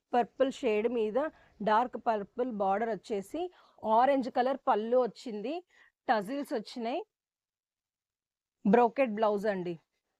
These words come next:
చాలా బాగుంది. లైట్ వెయిట్ బెనారసీ పట్టు శారీస్ అండి, లైట్ వెయిట్ బెనారసీ పట్టు శారీస్.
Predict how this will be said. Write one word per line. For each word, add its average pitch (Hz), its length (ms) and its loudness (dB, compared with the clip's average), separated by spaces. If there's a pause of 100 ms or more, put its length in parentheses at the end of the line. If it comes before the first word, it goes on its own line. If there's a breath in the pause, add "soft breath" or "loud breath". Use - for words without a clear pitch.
(460)
చాలా 226 380 4
బాగుంది. 208 400 0 (140)
లైట్ 233 500 -2
వెయిట్ 262 300 0
బెనారసీ 247 580 0
పట్టు - 320 -2
శారీస్ 214 400 0
అండి, 170 260 -8 (800)
లైట్ 220 460 0
వెయిట్ 254 240 2
బెనారసీ 233 500 0
పట్టు 233 280 -2
శారీస్. 180 460 -4